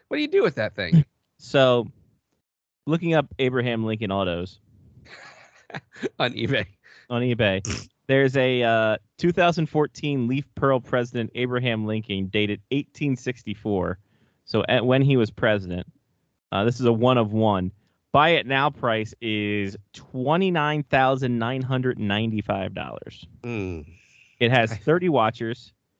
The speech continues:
Speaker 1: I feel
Speaker 2: Ship-
Speaker 1: like that's low.
Speaker 2: Yeah, shipping on that's only, uh, four fifty-five. So you got that. Uh, but yeah, it's a, it's a
Speaker 1: Like,
Speaker 2: one.
Speaker 1: let's be dead honest.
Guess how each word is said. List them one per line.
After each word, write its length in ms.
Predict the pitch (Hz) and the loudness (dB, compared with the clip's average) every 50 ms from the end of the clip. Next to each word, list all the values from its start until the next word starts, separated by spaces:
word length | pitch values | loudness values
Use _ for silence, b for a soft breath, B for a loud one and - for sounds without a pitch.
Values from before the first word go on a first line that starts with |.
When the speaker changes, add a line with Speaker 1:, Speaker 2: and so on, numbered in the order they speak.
| _ - | _ -12
Speaker 1:
I 80 | - 110 | -10 -4
feel 160 | - 143 170 | -2 2 2
Speaker 2:
Ship- 60 | 208 | 2
Speaker 1:
like 80 | 196 - | 2 2
that's 180 | 151 120 - 104 | 0 -2 -2 -2
low. 460 | 95 95 98 120 151 131 92 85 85 - _ _ _ _ _ - | -2 0 0 2 2 0 -2 -4 -8 -12 _ _ _ _ _ -6
Speaker 2:
Yeah, 280 | 123 139 147 123 104 | -2 0 0 0 -2
shipping 440 | - - - - 190 - - 277 180 | -2 -6 -2 0 0 0 2 0 2
on 140 | 147 131 123 | 2 2 2
that's 220 | 120 113 110 - | 0 0 -2 -2
only, 220 | 131 120 120 113 113 - _ - | -4 -2 -2 -4 -6 -8 _ -4
uh, 220 | - 110 107 104 | -2 -2 0 -2
four 200 | 107 - 147 135 127 | -2 -4 -4 -4 -4
fifty-five. 680 | - 127 107 104 95 98 110 120 139 101 98 123 - - _ _ _ _ _ _ _ _ _ _ _ _ _ _ _ _ _ _ _ _ _ | -6 -8 -10 -10 -6 -4 -2 -2 -2 -2 -6 -8 -10 -14 _ _ _ _ _ _ _ _ _ _ _ _ _ _ _ _ _ _ _ _ _
So 240 | - - 131 107 98 | -6 -2 0 0 2
you 60 | 101 | 2
got 180 | 104 110 107 - | 0 -2 -2 0
that. 340 | 107 117 135 120 110 - - _ _ _ _ _ _ _ _ _ _ _ _ _ _ | 0 0 0 0 -4 -6 -10 _ _ _ _ _ _ _ _ _ _ _ _ _ _
Uh, 260 | - 101 101 101 101 101 | -6 -4 -2 -2 -2 -2
but 220 | 95 117 110 107 | -2 -2 -2 0
yeah, 140 | 135 160 156 | 2 2 2
it's 100 | 117 - | 2 2
a, 120 | 113 107 | 0 0
it's 200 | 104 - 113 104 | 0 0 0 0
a 60 | 123 | 2
Speaker 1:
Like, 200 | 113 110 110 123 131 | 2 4 4 4 4
Speaker 2:
one. 80 | 151 | 4
Speaker 1:
let's 180 | 165 160 156 - | 4 2 2 0
be 160 | - 214 190 | -4 -6 -4
dead 280 | 156 156 117 113 117 117 | -2 -2 0 0 0 0
honest. 520 | 123 123 123 131 135 139 131 - - _ | 0 0 0 0 0 -2 -2 -6 -12 _